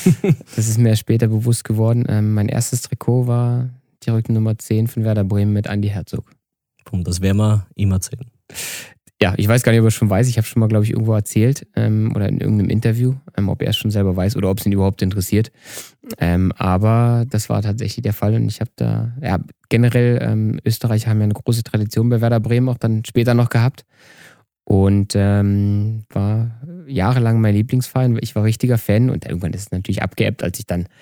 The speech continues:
Speaker 2: neunzehn, zwanzig, einundzwanzig war, dann war ich dann nicht mehr wirklicher Fan.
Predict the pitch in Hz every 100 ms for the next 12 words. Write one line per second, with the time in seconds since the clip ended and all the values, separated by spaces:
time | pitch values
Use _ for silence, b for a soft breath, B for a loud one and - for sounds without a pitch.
0 | B B B B B B B _ - 90
1 | 95 - - 90 90 - 92 95 - 95
2 | 101 92 90 90 85 90 82 82 92 92
3 | 104 90 95 - 95 - 104 95 104